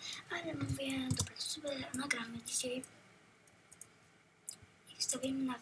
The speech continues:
filmik. Tutaj cyk. Tu jest tylko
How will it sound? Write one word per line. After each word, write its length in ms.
filmik. 580
Tutaj 380
cyk. 840
Tu 200
jest 360
tylko 200